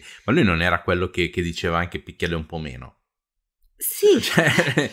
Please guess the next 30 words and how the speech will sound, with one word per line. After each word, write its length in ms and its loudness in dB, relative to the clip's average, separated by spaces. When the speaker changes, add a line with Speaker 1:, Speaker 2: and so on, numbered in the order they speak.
Speaker 2:
Cioè, 200 4
ti 100 4
Speaker 1:
ok. 80 6
Speaker 2:
rendi 260 2
conto? 540 2
Speaker 1:
Sì, 240 2
sì, 180 0
sì, 160 0
sì, 180 4
lui 140 6
era 120 6
quello 240 6
buono, 480 6
eh, 80 0
cioè. 240 -2
Speaker 2:
Lui 120 6
era 180 6
quello 280 4
buono 520 2
dei 200 -2
due, 520 -8
quindi, 180 -8
Speaker 1:
Mm. 40 -4
Speaker 2:
ma 80 4
lui, 960 2
allora, 340 0
perché 320 2
finché 320 4
c'era 260 4
Gladys, 640 0